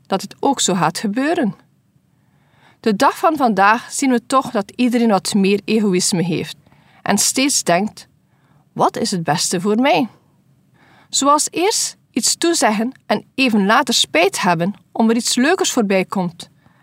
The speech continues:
en daarom afzeggen. Mag je dan nooit van de belofte afwijken? Er kunnen best omstandigheden zijn waardoor dat nodig is.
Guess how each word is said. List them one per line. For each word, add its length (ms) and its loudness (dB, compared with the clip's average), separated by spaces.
en 140 0
daarom 280 2
afzeggen. 680 0
Mag 200 0
je 80 2
dan 200 2
nooit 240 2
van 160 2
de 60 4
belofte 340 0
afwijken? 720 -2
Er 200 0
kunnen 320 2
best 340 0
omstandigheden 920 0
zijn 380 0
waardoor 360 2
dat 180 2
nodig 380 0
is. 420 -4